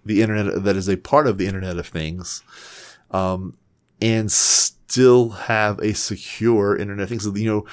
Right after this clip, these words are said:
on, on the one hand, um, we all, you know, as, as makers and tinkerers, we like the idea of, I can, you know,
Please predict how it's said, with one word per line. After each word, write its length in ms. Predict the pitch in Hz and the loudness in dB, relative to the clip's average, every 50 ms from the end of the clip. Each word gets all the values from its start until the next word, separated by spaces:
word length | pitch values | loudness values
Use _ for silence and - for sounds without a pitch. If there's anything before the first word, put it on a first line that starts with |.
| - - - - - - - | -18 -18 -18 -20 -20 -18 -8
on, 200 | - 107 107 98 | -4 -2 -2 0
on 180 | - - 104 104 | 0 -2 -2 -2
the 80 | 104 | 0
one 160 | 104 117 127 131 | 2 2 2 4
hand, 400 | 127 107 101 98 101 104 101 107 _ _ _ _ _ | 2 2 2 0 -2 -4 -8 -12 _ _ _ _ _
um, 460 | - 95 92 90 87 87 87 87 85 - - | -4 -2 -2 -2 -2 -4 -6 -8 -12 -14 -10
we 160 | 87 104 110 107 | -4 0 4 6
all, 320 | 110 113 113 - - - | 6 8 6 6 4 0
you 140 | 101 107 104 | -4 -4 -2
know, 80 | 95 | -2
as, 140 | 90 87 87 | -2 -2 -4
as 320 | - - 95 92 82 - 107 | -2 -2 -2 -2 -2 -4 -4
makers 360 | 101 98 95 - 107 95 87 | -2 -2 -2 0 -2 -2 -2
and 120 | 90 87 | -4 -8
tinkerers, 480 | - - 104 95 - 98 98 95 - - | -6 -6 -6 -4 -2 -2 -2 -2 -2 -2
we 80 | 104 | -2
like 300 | 95 92 98 101 104 - | -2 0 2 0 0 0
the 120 | - 107 101 | 0 0 0
idea 240 | 95 101 101 98 95 | 2 0 0 -2 -2
of, 140 | 87 - | -2 0
I 100 | 90 87 | -2 -2
can, 300 | 101 - 107 98 92 87 - - - - - - - - _ _ _ - - _ - | -2 -2 -4 -6 -6 -6 -10 -16 -20 -20 -18 -20 -20 -20 _ _ _ -20 -20 _ -6
you 100 | 113 104 | -4 -4
know, 220 | 98 92 98 98 | -2 -2 -4 -6